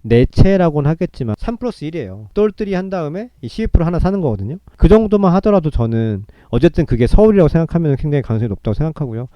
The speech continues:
그리고 사실 수도권은 상대적으로 투자금이 무조건 적을 겁니다. 서울에 비해서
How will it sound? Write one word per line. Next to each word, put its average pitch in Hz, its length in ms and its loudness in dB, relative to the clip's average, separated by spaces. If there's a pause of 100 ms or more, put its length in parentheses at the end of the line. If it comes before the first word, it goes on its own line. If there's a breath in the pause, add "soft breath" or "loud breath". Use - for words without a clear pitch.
(220 soft breath)
그리고 131 240 2
사실 147 220 2
수도권은 180 640 0 (220 soft breath)
상대적으로 220 600 2
투자금이 196 320 0
무조건 117 300 -4
적을 110 240 2
겁니다. 101 400 -10 (180 soft breath)
서울에 196 460 4
비해서 123 460 0